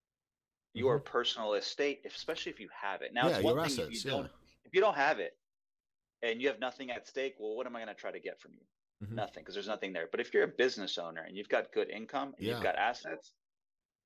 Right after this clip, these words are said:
Speaker 1: the law, the lawyer that I'm gonna retain the services of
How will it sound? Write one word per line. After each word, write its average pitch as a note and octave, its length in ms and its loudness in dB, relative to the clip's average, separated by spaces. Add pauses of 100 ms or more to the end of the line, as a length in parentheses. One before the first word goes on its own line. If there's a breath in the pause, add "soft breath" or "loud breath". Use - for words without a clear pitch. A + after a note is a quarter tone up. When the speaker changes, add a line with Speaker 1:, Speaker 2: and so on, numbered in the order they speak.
(100)
Speaker 1:
the A#2 120 0
law, A#2 360 2
the A2+ 100 0
lawyer A#2+ 360 2
that A#2 120 -2
I'm G#2 80 -2
gonna F#2 240 -6 (120)
retain G2+ 480 -10
the F#2 100 -4
services B2 520 0
of D#3 240 0